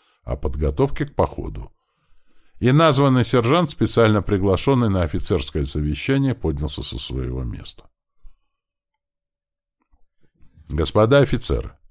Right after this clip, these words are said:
по судовой команде и по ладьям вам доложат отдельно прапорщики Молчан и командир ладейной рати Баян. Я же доложусь, что по питанию у нас все приготовлено и собрано уже в амбарах у пристани в речном устье.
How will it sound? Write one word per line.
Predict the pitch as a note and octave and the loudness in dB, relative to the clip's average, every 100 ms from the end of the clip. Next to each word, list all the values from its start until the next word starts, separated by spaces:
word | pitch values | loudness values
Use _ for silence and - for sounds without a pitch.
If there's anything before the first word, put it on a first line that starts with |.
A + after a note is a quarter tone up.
| _ _ _ _ _ - | _ _ _ _ _ -8
по | C#2+ | -6
судовой | G#2 G#2 B2+ D#3 | 0 2 4 4
команде | C#3+ B2+ D3+ D3 G#2 | 4 4 4 4 4
и | E2+ D#2 G#2+ | 2 0 0
по | A2 | 4
ладьям | G#2+ G#2+ A2 D3+ | 4 6 4 4
вам | A2 A#2 | 4 4
доложат | G#2+ G2+ G#2+ A#2 A2+ | 4 4 4 2 2
отдельно | A2 D#2+ C2 A#1+ - B1 - _ - | 2 0 -4 -6 -8 -12 -14 _ -2
прапорщики | G2 G2 - - - - | -2 0 -2 -4 -6 -4
Молчан | D#2+ F2+ - D#3+ D#3 - | 0 -2 0 0 0 -4
и | - | -6
командир | - F2+ F#2 G2 E2+ | 0 2 2 2 4
ладейной | F2+ E2+ F2+ D#2 D#2+ | 2 2 0 2 0
рати | F#2 C#3+ C3+ | 2 0 0
Баян. | F#2 F#2 B1+ - - _ _ _ _ _ _ _ _ _ _ - | 0 0 0 -6 -14 _ _ _ _ _ _ _ _ _ _ -6
Я | G2 | -2
же | A2+ A2+ | 0 2
доложусь, | G2+ F2 C#2+ B1 - - _ _ | 4 2 2 -4 -14 -20 _ _
что | - - | -10 -8
по | C#2 D2+ | -6 -4
питанию | G2 - D3+ D3 G#2+ | -4 2 4 6 4
у | F2+ | 2
нас | G#2+ | 0
все | - A2 | 0 0
приготовлено | - G2 E2 D2 C#2+ B1+ D2 B2 E3+ | 2 0 0 0 -2 -2 -2 0 0
и | |
собрано | D3+ - A2 G2+ C#3 B2+ | 0 2 2 2 2 2
уже | G2 G2 | 2 2
в | F2 | 2
амбарах | E2+ G2+ B2+ B2 | 2 2 2 2
у | F#2+ | -2
пристани | - F#2+ - B2+ C3 | 0 -2 0 2 2
в | G#2 | 2
речном | G2 - G#2+ G2+ | 0 0 0 0
устье. | B1+ B1+ - - | -2 -6 -12 -14